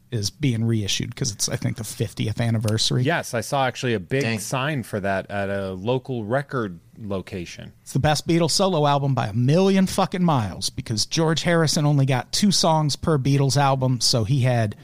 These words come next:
Speaker 1: a stockpile of hits by the time that band broke
Speaker 2: Yeah,
Speaker 1: up.
Speaker 2: he was Prince in that shit when it
Speaker 3: Yeah.
Speaker 2: happened.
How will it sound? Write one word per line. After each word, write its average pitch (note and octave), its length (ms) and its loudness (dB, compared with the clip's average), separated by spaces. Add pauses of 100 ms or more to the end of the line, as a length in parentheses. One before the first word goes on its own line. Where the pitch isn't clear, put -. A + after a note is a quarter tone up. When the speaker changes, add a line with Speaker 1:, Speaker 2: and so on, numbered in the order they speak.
(380)
Speaker 1:
a A2 120 -2
stockpile D3 1000 0
of A2 80 2
hits - 320 -2
by A#2 180 -2
the A#2+ 80 -2
time D3 320 2
that D3 220 2
band B2 360 2
broke B2+ 280 0
Speaker 2:
Yeah, B2 140 2
Speaker 1:
up. - 60 -12
Speaker 2:
he E3 120 0
was C#3+ 160 0
Prince - 420 -2
in B2+ 120 -2
that G#2 200 -2
shit B2+ 340 -2
when G#2+ 140 -2
it G2+ 80 0
Speaker 3:
Yeah. F2 40 -4
Speaker 2:
happened. F#2+ 500 -4